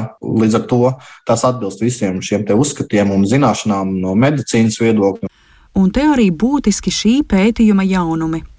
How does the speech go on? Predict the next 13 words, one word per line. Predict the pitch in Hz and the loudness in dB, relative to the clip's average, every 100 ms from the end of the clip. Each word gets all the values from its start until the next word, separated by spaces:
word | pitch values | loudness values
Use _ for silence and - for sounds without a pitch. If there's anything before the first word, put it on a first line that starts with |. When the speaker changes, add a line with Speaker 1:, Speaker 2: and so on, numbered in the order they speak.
| - | -8
Speaker 2:
Līdz | - 190 180 | 0 0 0
šim | - 285 277 | -2 2 2
tika | - 214 - | 2 0 0
uzskatīts, | 170 294 - 220 185 180 - | -2 -2 -2 -2 0 -2 -2
ka | 185 | 0
vismaz | 226 - 196 | 2 2 -2
piecdesmit | - 247 254 185 - 185 - | 0 0 2 2 0 -2 0
procentus | 190 233 - 202 170 170 - | 0 0 2 0 2 -2 0
no | 180 - | 0 2
Eiropas | 202 277 254 180 185 - | 0 2 2 0 -4 -6
skāra | - 190 208 208 | -4 0 2 2
mēra | 175 180 214 240 - | 2 2 2 0 -2
pandēmija, | - 196 202 180 160 165 160 | 0 2 2 0 -4 -4 -4